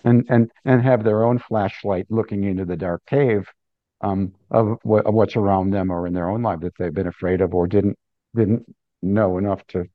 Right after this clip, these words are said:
ask the questions. Um, you know, there, there's many things that I've learned that I, one of them was when I, when I, um, when I saw the ace study data,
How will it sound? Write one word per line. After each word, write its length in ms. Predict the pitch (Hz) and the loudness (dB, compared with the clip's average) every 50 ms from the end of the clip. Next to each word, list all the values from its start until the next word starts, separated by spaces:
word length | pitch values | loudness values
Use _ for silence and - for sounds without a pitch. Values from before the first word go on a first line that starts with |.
| _ _ - | _ _ -4
ask 200 | - - - - | -4 -4 -4 -8
the 60 | - | -4
questions. 640 | - 117 135 208 214 - - - - - - - - _ _ _ _ _ _ _ _ _ _ _ _ _ _ _ _ _ - | -2 -2 0 0 -2 -4 -6 -6 -10 -14 -20 -20 -20 _ _ _ _ _ _ _ _ _ _ _ _ _ _ _ _ _ 0
Um, 340 | 92 87 85 92 107 107 - _ _ _ _ _ _ _ _ _ _ _ _ _ _ _ _ _ _ _ _ _ _ _ | 0 2 2 0 -2 -4 -10 _ _ _ _ _ _ _ _ _ _ _ _ _ _ _ _ _ _ _ _ _ _ _
you 80 | - 107 | 2 4
know, 120 | 110 107 | 6 6
there, 140 | 110 123 127 | 8 6 6
there's 200 | - 147 139 123 | 6 4 4 6
many 320 | 139 156 180 196 196 156 156 | 6 8 8 8 6 6 4
things 280 | - 139 131 131 113 | 4 4 4 4 4
that 120 | 123 117 107 | 4 4 4
I've 120 | 107 95 | 4 4
learned 280 | 107 107 110 107 95 98 | 2 2 2 2 4 4
that 60 | 101 | 2
I, 200 | 110 117 107 107 110 - - | 2 2 0 -2 -4 -6 -6
one 240 | 135 131 139 156 160 | -2 0 2 2 2
of 160 | 156 139 123 | 2 0 0
them 160 | 135 120 110 | -2 -2 0
was 240 | 110 110 107 107 - _ _ _ _ _ _ _ _ | 0 0 -2 -2 -4 _ _ _ _ _ _ _ _
when 220 | - 127 127 120 123 | -2 0 0 2 2
I, 200 | 127 120 123 - | 2 0 0 -2
when 260 | - 127 127 123 127 | -2 -2 -2 -2 -2
I, 240 | 135 143 151 160 - - | -2 -2 -2 -2 -2 -4
um, 380 | - 135 131 123 127 127 123 - _ _ _ _ _ _ _ _ _ _ _ _ | -4 -4 -4 -4 -4 -6 -8 -10 _ _ _ _ _ _ _ _ _ _ _ _
when 200 | - 131 131 135 | -6 -4 -2 0
I 200 | 143 151 151 160 | 0 0 -2 -2
saw 420 | 156 - - 156 139 135 135 135 | -4 -4 0 2 4 4 6 4
the 240 | 127 123 131 - 127 | 4 2 0 0 0
ace 160 | 127 127 120 | -2 -2 -2
study 300 | - - 131 113 117 117 | -2 0 0 0 0 -2
data, 480 | 107 113 110 113 117 117 110 110 117 | -2 0 0 0 0 -2 -2 -4 -6